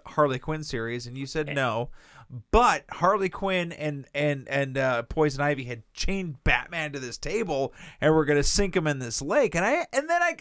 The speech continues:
Speaker 1: I, I got to thinking, there has to, there has to been a point in the, the comic book lore of Batman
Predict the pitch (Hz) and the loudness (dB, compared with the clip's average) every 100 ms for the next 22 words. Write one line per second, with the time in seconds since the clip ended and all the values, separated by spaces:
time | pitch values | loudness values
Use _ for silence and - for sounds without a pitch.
0 | - 226 - 240 277 277 226 - 330 - | -4 -2 0 0 0 0 -4 -4 -10 -10
1 | 175 90 - _ _ _ _ _ - 202 | -14 -14 -20 _ _ _ _ _ -4 -2
2 | - - 262 240 - 143 104 - - - | 0 2 4 4 0 -6 -8 -12 -18 -6
3 | 190 - 151 311 285 - 226 165 202 190 | -4 -4 4 4 4 0 0 2 2 0
4 | - - 147 - - 202 202 180 - - | -4 -4 -4 -4 -2 0 -4 -8 -12 -6
5 | 165 160 156 - - - - - 143 143 | -6 -6 -10 -12 -20 -20 -20 -8 2 4
6 | 143 143 131 - 180 190 196 - - 160 | 4 0 -8 0 2 2 0 -2 -2 -2
7 | 143 123 127 139 135 117 113 - - - | -2 -4 2 4 4 2 -2 -10 -10 -4
8 | - 135 113 - 127 123 120 117 101 107 | 0 0 0 0 2 0 -6 -8 -8 -12